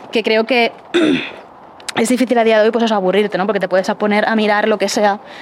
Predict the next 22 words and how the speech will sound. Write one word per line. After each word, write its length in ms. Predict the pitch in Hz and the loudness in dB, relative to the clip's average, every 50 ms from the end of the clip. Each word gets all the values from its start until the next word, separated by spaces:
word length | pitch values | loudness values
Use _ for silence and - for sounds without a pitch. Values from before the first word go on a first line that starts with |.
| - - - | -18 -8 -4
en 80 | 214 | -4
el 80 | 220 208 | -2 -2
cacharro 280 | - 220 - 240 220 220 | -2 -2 -2 -2 -2 0
que 60 | 226 | 0
tienes 200 | 226 220 220 214 | 0 0 0 0
aquí 200 | 220 214 226 226 | 0 0 0 0
en 60 | 226 226 | 0 2
el 60 | 220 | 2
bolsillo, 360 | 214 220 226 - 233 226 240 233 | 0 0 0 0 0 0 0 0
que 100 | 240 196 | 0 0
tiene 220 | 208 208 220 226 | 0 2 2 2
mil 160 | 233 226 226 214 | 2 2 0 0
cosas, 360 | - 208 196 196 202 180 - | 0 -2 0 0 -2 -2 -2
¿no? 140 | 202 196 - - - - - - - - - - - - - - - - - - - - - | -4 -6 -6 -8 -14 -18 -16 -16 -16 -18 -18 -20 -20 -20 -20 -20 -20 -20 -20 -20 -16 -6 -2
Y 80 | 254 | 0
creo 140 | 254 269 294 | 0 2 2
que 60 | 359 | 2
aburrirte 560 | 370 339 311 294 294 311 339 349 339 330 330 | 2 2 2 2 2 2 2 2 2 2 2
da 140 | 311 269 240 226 | 2 2 2 2
pie 140 | 262 262 277 | 2 2 2
a 80 | 254 | 2
cosas, 600 | 262 269 294 - - - - - - - - - | 2 0 -2 -2 -2 -2 -4 -4 -4 -6 -6 -8